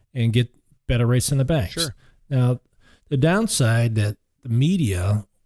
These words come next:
Speaker 1: wants to compare index annuities to the stock market. And they're like, "Well, you know, they, look, the market went up thirty percent last year and you only got seven in your, or six in your index annuity." Well,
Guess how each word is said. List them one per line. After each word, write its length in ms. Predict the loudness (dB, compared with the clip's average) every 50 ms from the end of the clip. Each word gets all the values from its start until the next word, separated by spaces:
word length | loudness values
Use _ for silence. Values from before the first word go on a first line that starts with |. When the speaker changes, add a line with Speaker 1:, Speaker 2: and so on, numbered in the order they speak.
| _ _ -2
Speaker 1:
wants 280 | 0 2 2 2 0 -2
to 80 | -4
compare 760 | -4 -4 -2 0 0 0 2 2 0 0 0 0 -2 -2 -4 -6 _ _ _ _ _ _ _ _ _ _ _ _ _ _ _ -2
index 380 | 0 0 2 0 0 -2 -2
annuities 520 | -2 0 0 2 2 2 0 0 0 -2 -2
to 60 | -4
the 80 | -4 -2
stock 380 | 0 0 2 2 2 2 2 0
market. 340 | -2 -2 -4 -8 -14 -20 _ _ _
And 80 | -2 0
they're 80 | 0
like, 200 | 0 0 -2 -2 -2
"Well, 580 | 0 0 2 2 2 2 2 2 0 0 0
you 180 | 0 0 0 0
know, 160 | 0 0 0
they, 300 | 0 0 0 0 0 -4 -8 _ _ _ _ _ _ _ _ _ _ _ _ _ _ _ _ _ _ _ _ _ _
look, 240 | 0 0 0 0 -2
the 120 | -4 -2 -2
market 500 | 0 0 0 0 0 0 0 0 0 0
went 140 | 2 2
up 80 | 0 -2
thirty 320 | -4 -2 -2 0 2 2 2
percent 440 | 0 0 0 0 0 0 -2 -2 -2
last 320 | -2 0 0 0 -2 -2
year 180 | -2 -2 0 0
and 120 | 0 2
you 120 | 2 2
only 200 | 2 2 0 0
got 380 | 0 0 0 0 0 -2 -2 -2
seven 560 | -2 -2 0 0 0 0 0 2 2 2 2
in 160 | 2 2 2
your, 240 | 2 2 0 0 -2 -2 -4 -4
or 80 | -4 -2
six 420 | -2 0 2 2 2 0 0 0
in 140 | 0 0 2
your 160 | 0 0 0
index 380 | 0 0 2 2 0 0 -2 -4
annuity." 480 | -2 0 0 0 0 -2 -4 -8 -10 -10 _ _ -14 -12 -12 -14 -14 -18 -8 _
Well, 340 | 2 2 4 2 2 -2